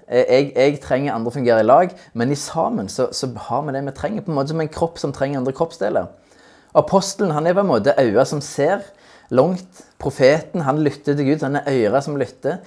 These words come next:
Evangelisten, han er foten som går, eh, som, som når andre mennesker. Hyrden, han er hånda som tjener andre mennesker. Eh, og læreren er munnen som, som uttaler sannheten og proklamerer sannheten og lærer opp folk.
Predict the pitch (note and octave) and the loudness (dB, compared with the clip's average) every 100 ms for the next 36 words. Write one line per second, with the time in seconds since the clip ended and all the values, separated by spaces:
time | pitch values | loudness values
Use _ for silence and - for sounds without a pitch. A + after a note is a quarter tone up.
0 | - - C3 D3 C3+ D#3 - - G3+ - | -12 0 2 4 4 2 -2 -4 -4 0
1 | C#3+ D#3+ C#3+ C3+ C3+ - D3 E3+ F#3 D#3+ | -2 0 2 2 2 2 2 2 0 -2
2 | C#3+ C3 D#3+ G3+ - - - - B2 A#2 | 0 6 6 4 -4 -20 -20 -6 -2 2
3 | A2 G#2 - - D3 D3+ C#3+ B2+ C#3+ D3+ | 2 0 -2 -4 -2 0 2 4 4 4
4 | B2 D3 A#2+ B2 E3+ E3+ E3+ _ - F3 | 2 0 -2 -2 -4 -4 -8 _ 0 2
5 | A2 G2 D3 F#3 - - - C3+ D3 C#3 | 2 -2 -4 -6 -10 -20 0 2 2 0
6 | C3+ C#3 E3 D3+ C#3 C3+ - C#3+ A2+ B2 | 0 2 0 -2 -2 -4 4 6 6 4
7 | D3 C3 C#3 B2 B2+ F3+ G3+ G3 - _ | 0 0 0 -2 -2 -2 -2 -6 -18 _
8 | _ _ A#2 A2+ G#2 G2+ A#2+ C3+ C3 G#2 | _ _ -4 0 0 0 2 4 6 6
9 | B2+ D3 D3 A#2+ A#2+ B2+ A#2 C#3 C#3+ C#3 | 4 2 -4 0 0 0 -4 -4 -6 -4
10 | A#2+ A#2 - A#2 A2+ B2 C#3+ A#2+ - A#2+ | -4 -4 -6 -6 -4 -2 -2 -2 -2 -2
11 | C3+ C3+ A#2 - - A#2 A2+ A2+ A#2 A#2 | -2 -4 -6 -8 -4 -2 0 0 0 0
12 | B2+ A2+ A#2 B2+ A#2 G#2 G#2 F#2+ E2+ G#2 | -2 -2 -4 -4 -6 -4 -2 -2 -4 -6
13 | - - - E2 D2+ | -10 -12 -10 -10 -10